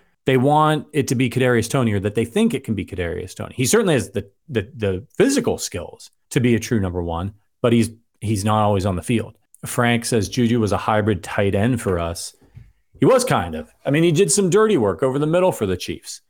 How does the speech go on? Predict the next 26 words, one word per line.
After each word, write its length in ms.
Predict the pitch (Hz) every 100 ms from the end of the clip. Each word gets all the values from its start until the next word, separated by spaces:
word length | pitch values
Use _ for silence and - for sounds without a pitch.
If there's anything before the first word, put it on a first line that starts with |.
| _
but 100 | 127
he 80 | 143
had 140 | 160
some 160 | 165 139
nice 280 | 143 160 143
run 140 | 143
after 240 | 147 -
the 80 | 117
catch. 460 | 104 123 147 - -
I 60 | 123
mean, 360 | 120 120 117
he 180 | 117 147
was, 220 | 175 143 - - _ _ _
he 100 | 151
was 140 | 151
a 60 | 175
nice 240 | 175 185
outlet 480 | 156 151 127 82 - _ _ -
for 140 | 120
the 100 | 101
Chiefs 380 | - 101 80 -
last 280 | 92 87 -
year. 80 |
He 120 | 82 98
really 240 | 123 143
was. 340 | 127 107 82